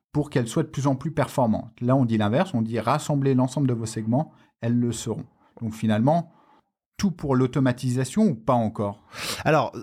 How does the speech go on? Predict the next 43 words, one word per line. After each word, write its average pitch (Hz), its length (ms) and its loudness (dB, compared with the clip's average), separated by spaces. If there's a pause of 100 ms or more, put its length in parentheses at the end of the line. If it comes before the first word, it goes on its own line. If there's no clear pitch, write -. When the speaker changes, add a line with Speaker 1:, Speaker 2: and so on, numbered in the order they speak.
(160)
Speaker 2:
d'abord, 160 440 0
je - 80 -8
pense 143 120 -6
que - 40 -10
c'est 143 60 -4
intéressant 139 420 -2
de 147 80 -2
continuer 143 520 2
sur, 123 260 0
euh, 113 140 2
Speaker 1:
Mhm. 110 40 -2
Speaker 2:
sur 123 160 -4
l'historique 139 360 -4
et 123 40 -2
ce - 80 -6
que 127 80 -4
tu 113 140 -10
viens 117 100 -2
de 110 60 -4
dire. - 100 -8
C'est - 160 -2
vrai 160 160 2
qu'au 127 140 2
départ, 135 600 2 (440)
il 120 80 -6
y - 20 0
a 120 40 -2
deux 143 180 2
choses 165 320 0
qui 127 60 0
étaient 117 180 -4
vantées 120 320 -2
dans 110 120 0
la 101 120 -6
vente, 107 240 -10
dans 113 120 -6
la, 104 160 -4
dans 104 100 -6
le 104 40 -6
marketing 107 380 -8
digital. 127 340 -2
C'était - 440 -4
un, 165 280 4